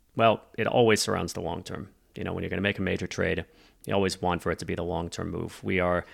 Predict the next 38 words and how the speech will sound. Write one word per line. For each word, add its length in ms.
yes, 260
watching 360
a 80
completely 440
miserable 520
product 360
at 60
the 60
moment, 360
but 140
the 60
front 200
office, 500
their 240
outlook 260
should 120
always 320
be 140
for 100
the 60
long 240
term. 240
Well, 240
certainly 360
for 160
a 40
team 220
where 100
the 60
Pistons 380
are 140
right 160
now. 220
Making 340
an 60
asset 440
costing 380
trade 360